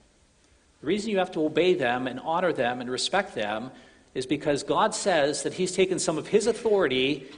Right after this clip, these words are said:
and he's given that to your parents. And we heard a few weeks ago, authority is always to be used to serve those under the, under your authority. So your parents have the job to serve you, to help you, to train you, to teach you.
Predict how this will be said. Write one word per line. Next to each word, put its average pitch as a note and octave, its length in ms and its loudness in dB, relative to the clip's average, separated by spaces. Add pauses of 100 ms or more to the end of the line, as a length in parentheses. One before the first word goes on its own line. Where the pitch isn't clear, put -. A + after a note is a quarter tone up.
(120)
and C#3+ 80 -6
he's C#3 140 -2
given G#3+ 280 6
that A3 180 0
to G3 100 -4
your F3 80 0
parents. - 840 -2 (1400)
And C3+ 100 -6
we C#3 60 0
heard F#3 380 4
a - 40 -6
few F3+ 180 0
weeks A3 260 0
ago, D3 520 6 (180)
authority F#3 1120 2
is D3+ 160 -2
always A3+ 440 4
to - 120 -6
be F3+ 80 0
used E3 840 4
to D#3 100 -4
serve G3 320 2
those F3+ 180 4
under F#3+ 240 2
the, D3 180 2 (300)
under F3+ 240 0
your C#3+ 180 0
authority. A#2+ 760 -4 (840)
So - 120 -6
your D3+ 80 2
parents A3+ 440 4
have G#3 120 0
the F#3 60 4
job D#3+ 460 0
to - 100 -6
serve A3+ 340 4
you, A#2 180 0
to C3 140 -8
help G3 300 2
you, A2 160 -6
to - 120 -12
train G3 360 2
you, A#2+ 100 -4
to - 140 -10
teach - 320 -4
you. G#2+ 260 -2